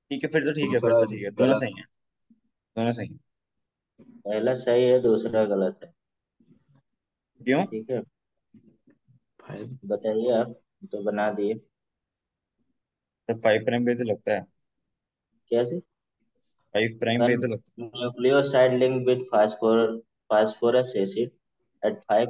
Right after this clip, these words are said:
Speaker 3: position sugar moiety, we get nucleotide। हाँ?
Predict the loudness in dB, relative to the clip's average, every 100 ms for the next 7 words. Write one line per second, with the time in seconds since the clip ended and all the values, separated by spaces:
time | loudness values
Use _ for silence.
0 | 0 2 2 2 0 -4 -2 -2 2 2
1 | 0 -10 _ -8 -2 0 2 0 -4 -8
2 | -8 _ _ _ _ _ _ _ -6 0
3 | 2 2 4 2 0 -6 -2 -2 -2 0
4 | 2 2 -2 -6 -12 _ _ _ _ _
5 | _ _ _ _ _ _ _ _ _ _
6 | _ _ -8 -8